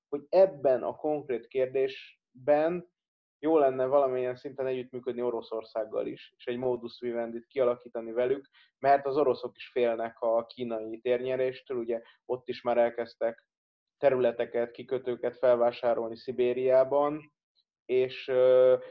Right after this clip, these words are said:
az orosz-kínai kapcsolatban, akik hát ugye vannak külön ez a sánghái együttműködés, meg különböző gazdasági együttműködés, meg katonai is talán, de azért látszik, hogy, ö,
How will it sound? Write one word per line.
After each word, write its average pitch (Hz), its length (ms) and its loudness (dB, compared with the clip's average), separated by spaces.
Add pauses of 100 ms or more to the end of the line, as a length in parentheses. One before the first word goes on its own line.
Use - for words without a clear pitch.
(160)
az 131 140 -8
orosz-kínai 127 680 -2
kapcsolatban, 120 640 -4
akik - 320 -10
hát 117 160 -10
ugye 113 180 -6
vannak 113 400 -8
külön 117 200 -8
ez 110 60 -12
a 113 40 -10
sánghái 123 480 -6
együttműködés, 120 880 -6
meg - 120 -20
különböző 117 420 -8
gazdasági 117 580 -6
együttműködés, 127 800 -4 (300)
meg - 120 -18
katonai 131 640 -4
is 135 160 -14
talán, 131 280 0
de 131 80 2
azért 131 200 0
látszik, 131 400 0
hogy, 110 320 -10
ö, 113 260 -2